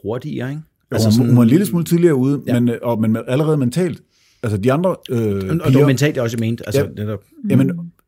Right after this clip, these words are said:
Speaker 2: de andre har ikke brug for opmærksomheden på samme måde, som hun har. Så det kan godt være, at hun ikke nødvendigvis har været sådan helt følelsesmæssigt parat til at tage de skridt, hun tog, men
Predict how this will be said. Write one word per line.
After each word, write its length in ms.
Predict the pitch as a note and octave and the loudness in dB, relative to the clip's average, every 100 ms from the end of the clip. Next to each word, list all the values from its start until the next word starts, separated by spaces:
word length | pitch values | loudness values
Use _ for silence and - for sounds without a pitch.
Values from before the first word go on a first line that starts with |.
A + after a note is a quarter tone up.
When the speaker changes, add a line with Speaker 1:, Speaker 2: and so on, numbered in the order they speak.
| _ | _
Speaker 2:
de 100 | B2 | -4
andre 180 | C3+ F3+ | -2 -2
har 180 | F3 B2 | -4 -4
ikke 260 | A#2+ D3+ F3 | -2 0 -2
brug 340 | - E3 - | -2 -6 -6
for 380 | - G#2+ G2+ - _ | -6 -4 -4 -10 _
opmærksomheden 600 | G#2+ A2+ B2 B2+ A2 G2 | -4 -2 -2 -4 -2 -2
på 60 | - | -4
samme 220 | G2+ G#2 | -2 0
måde, 140 | G2 | -2
som 120 | G2+ | -2
hun 160 | F2 G2+ | -4 -4
har. 260 | E2 D#2 _ _ _ _ _ _ _ _ _ _ _ _ | -4 -12 _ _ _ _ _ _ _ _ _ _ _ _
Så 180 | - A2 | -8 -6
det 80 | E2+ | -2
kan 120 | A#2 | 0
godt 160 | A#2+ D#3 | 2 0
være, 100 | D#3 | 0
at 80 | C#3 | 4
hun 140 | D3 | 4
ikke 140 | D3+ C#3 | 4 2
nødvendigvis 360 | C#3 B2+ A#2+ | 0 0 -2
har 100 | G2+ | -2
været 200 | G#2 G#2+ - - | -4 -6 -10 -6
sådan 160 | B2 G#2 | -2 0
helt 320 | D3+ C#3+ F2 | 0 -2 -4
følelsesmæssigt 560 | C3 D#3+ B2+ B2 G#2 G2+ | -2 -2 -2 -4 -6 -6
parat 320 | G2+ A#2 A2 | -8 -6 -8
til 240 | - A2+ A2+ | -6 -6 -6
at 80 | - | -4
tage 120 | A#2+ | -4
de 60 | A#2+ | -4
skridt, 200 | - B2+ | -4 -6
hun 140 | G2+ | -6
tog, 300 | - D#3 D3+ _ _ _ _ _ _ | -4 -4 -6 _ _ _ _ _ _
men 380 | A#2 G#2 F#2 | -2 0 -2